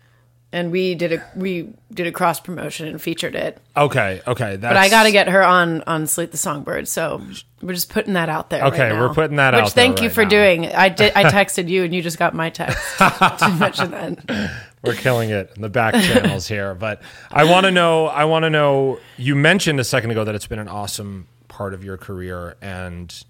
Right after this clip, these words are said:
Speaker 2: I feel you on that. I love just nerding out with my musician friends and learning
Speaker 1: Yeah.
Speaker 2: what goes into their music and what the challenges are and what the successes are. And it's, it's really helped me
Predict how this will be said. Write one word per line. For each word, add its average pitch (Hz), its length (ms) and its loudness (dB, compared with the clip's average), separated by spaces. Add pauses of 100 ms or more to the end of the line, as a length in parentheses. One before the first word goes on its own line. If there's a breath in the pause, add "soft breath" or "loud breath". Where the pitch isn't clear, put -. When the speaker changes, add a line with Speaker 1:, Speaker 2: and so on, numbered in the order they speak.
(180)
Speaker 2:
I 104 80 -8
feel 104 260 -10
you 90 120 -8
on 80 160 -12
that. 78 300 -16
I 101 140 -6
love 92 680 -8 (540 loud breath)
just - 300 -6
nerding 95 360 -4
out 92 320 -4
with 92 220 -12
my 92 160 -8
musician 92 420 -10
friends 107 480 -8
and 98 220 -10
learning 101 520 -6
Speaker 1:
Yeah. 160 340 -2
Speaker 2:
what 98 560 -6 (540)
goes 101 260 -6
into 98 260 -8
their 98 220 -6
music 95 560 -10
and 95 140 -12
what 107 140 -8
the 113 100 -10
challenges 104 580 -6
are 95 320 -4
and 87 140 -10 (300 loud breath)
what 123 160 -2
the - 40 -12
successes 117 600 -6
are. 98 280 -4
And 95 100 -10
it's, - 240 -12
it's 113 220 -10
really 143 300 2
helped 120 400 0
me 110 440 -2